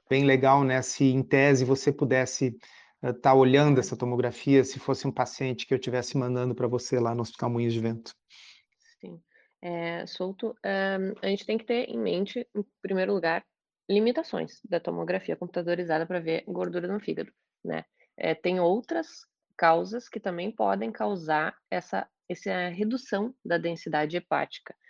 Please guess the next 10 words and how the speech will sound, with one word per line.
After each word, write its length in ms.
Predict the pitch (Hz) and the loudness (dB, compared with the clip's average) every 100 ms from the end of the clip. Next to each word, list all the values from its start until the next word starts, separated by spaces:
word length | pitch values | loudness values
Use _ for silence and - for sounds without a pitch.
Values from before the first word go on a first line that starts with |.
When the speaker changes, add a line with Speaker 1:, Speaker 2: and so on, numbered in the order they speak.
| _ - | _ -12
Speaker 2:
E 100 | - | -6
nesses 360 | 165 170 - 233 | -4 -4 -6 -4
casos 440 | 196 180 202 190 | -2 -2 -2 -4
de 100 | 185 | -4
covid, 640 | - 160 156 180 226 165 - _ _ - | -4 -4 -4 -4 -2 -4 -8 _ _ -6
é, 520 | 165 160 160 160 - | -2 0 -2 -4 -4
a 120 | - | -4
gente 260 | 165 175 196 | -4 -4 -4
vê 200 | 160 170 | 0 0
em 180 | 202 | 0